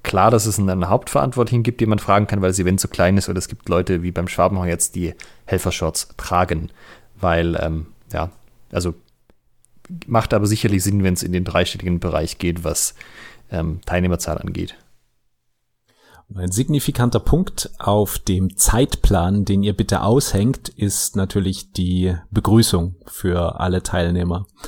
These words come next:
Speaker 2: Das sollte schon, damit es wirklich das perfekte hema-Event wird, äh, so ein bisschen zentral gemacht werden. Also nicht nur am Tisch sagen, "Hallo, schön, dass du da bist", sondern dann nochmal alle zusammensammeln und das Event einleiten, eine richtige Begrüßung machen.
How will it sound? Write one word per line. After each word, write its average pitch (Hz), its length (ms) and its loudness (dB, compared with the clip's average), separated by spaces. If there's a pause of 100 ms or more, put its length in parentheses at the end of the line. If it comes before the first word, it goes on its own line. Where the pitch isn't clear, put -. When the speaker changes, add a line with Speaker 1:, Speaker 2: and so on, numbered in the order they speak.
(340)
Speaker 2:
Das - 140 -4
sollte - 240 2
schon, 113 480 4
damit 92 260 0
es - 140 -6
wirklich - 180 -2
das - 160 -6
perfekte - 460 0
hema-Event 101 580 2
wird, - 340 -4
äh, - 120 -8 (400)
so 113 120 2
ein 107 40 6
bisschen 107 240 2
zentral 107 400 4
gemacht 113 340 4
werden. 104 300 4 (460)
Also 98 200 0
nicht 104 300 2
nur 104 640 4 (260)
am 95 220 2
Tisch - 380 2
sagen, 98 360 2
"Hallo, 98 460 4
schön, 98 260 2
dass 92 120 2
du - 80 -8
da 98 140 2
bist", 101 280 -2
sondern 92 300 2
dann 87 120 2
nochmal 90 460 0 (340)
alle 104 640 2
zusammensammeln 98 960 2
und 92 440 -4
das 92 120 -2
Event 95 320 0
einleiten, 87 640 2
eine 95 160 -2
richtige 95 300 0
Begrüßung 104 540 4
machen. 98 340 0